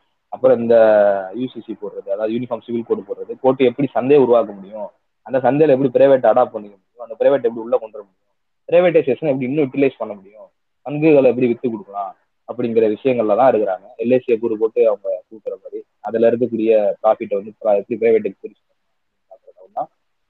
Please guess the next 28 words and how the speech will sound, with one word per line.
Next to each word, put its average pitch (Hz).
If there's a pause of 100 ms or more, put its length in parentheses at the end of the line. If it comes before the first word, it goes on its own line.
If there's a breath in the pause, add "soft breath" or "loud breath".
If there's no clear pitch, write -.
(160)
இருக்குது. 117 (160)
அப்போ 156
நம்ம 131
அதனால 135
வந்து 131
இதுல 127
இருந்து 131
நம்ம 113
மீட்டு -
வர்றதுக்கு 110 (240)
இப்ப 120
நிகழக்கூடிய 120
இந்த 110
அரசாங்கம், 107
திமுகவா 113
இருக்கட்டும், 107
அதிமுகவா 107
இருக்கட்டும், -
பாஜகவா 107
இருக்கட்டும், -
எந்த -
ஒரு 113
அரசாங்கத்தாலையும் 113
முடியாது 107 (580)
அப்படிங்கிறது 95
தான் 123
நிதர்சனமான 104
உண்மை. 92